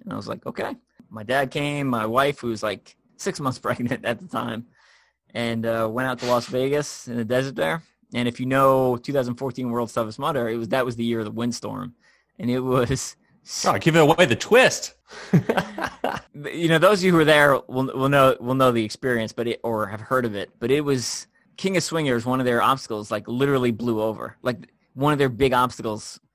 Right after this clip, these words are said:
Speaker 1: like, collapsed and fell, fell to the side. The wind was so atrocious. You know, in the Army, w-, we'll call things. If things are getting too dangerous, they'll be like,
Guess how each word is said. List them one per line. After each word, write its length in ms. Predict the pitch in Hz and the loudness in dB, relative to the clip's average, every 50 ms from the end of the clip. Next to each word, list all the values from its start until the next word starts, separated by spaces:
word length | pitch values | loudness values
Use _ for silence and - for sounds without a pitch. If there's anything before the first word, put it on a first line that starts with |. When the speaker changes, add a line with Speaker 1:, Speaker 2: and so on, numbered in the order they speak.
| _ | _
Speaker 1:
like, 180 | - 117 117 - | -6 -6 -6 -6
collapsed 500 | - - 117 120 117 104 95 - - - | -6 -2 0 2 2 0 0 -4 -8 -8
and 120 | 117 110 | -8 -6
fell, 360 | - - 117 110 107 - - _ | -2 0 0 0 0 -4 -8 _
fell 240 | _ - 120 113 110 | _ 0 0 0 0
to 120 | - 113 101 | -2 -6 -10
the 80 | 101 | -8
side. 420 | - - 113 104 104 104 113 - - _ _ _ _ _ - 113 | -6 -6 -4 -2 -2 -2 -4 -6 -10 _ _ _ _ _ -20 -8
The 180 | 175 127 131 | -4 -2 0
wind 280 | 127 135 160 175 180 165 | 0 0 0 0 0 0
was 200 | 151 143 131 - | -2 -2 -2 -2
so 380 | - - - 143 139 143 143 135 | -2 0 2 4 4 4 4 2
atrocious. 760 | 123 - - 135 135 131 - - 117 110 - - - - - _ _ _ _ _ | 0 0 0 0 2 0 0 -4 -6 -6 -6 -8 -10 -12 -14 _ _ _ _ _
You 120 | - 151 151 | -2 0 0
know, 60 | 156 | 2
in 40 | 151 | 2
the 80 | 147 | 2
Army, 300 | 143 156 196 233 214 180 | 2 2 4 4 4 2
w-, 220 | 147 135 127 143 - | 2 2 0 -2 0
we'll 180 | - 170 180 | 0 0 0
call 320 | 180 - - 160 160 - 196 | 0 0 0 0 0 0 0
things. 380 | - - 107 107 104 117 - | -4 -6 -6 -6 -6 -6 -4
If 100 | 120 120 | -4 -4
things 260 | - - 175 190 175 165 | -4 -4 -4 -2 -2 -2
are 60 | 143 | 0
getting 240 | 123 135 139 131 120 | 2 2 2 2 0
too 140 | - 127 | -2 -4
dangerous, 420 | 113 113 113 120 120 151 156 - - | -4 -4 -4 -4 -4 -6 -8 -6 -4
they'll 140 | - 139 127 | -4 -2 0
be 100 | 123 123 | 0 0
like, 320 | 117 113 104 87 _ | 0 -2 -2 -4 _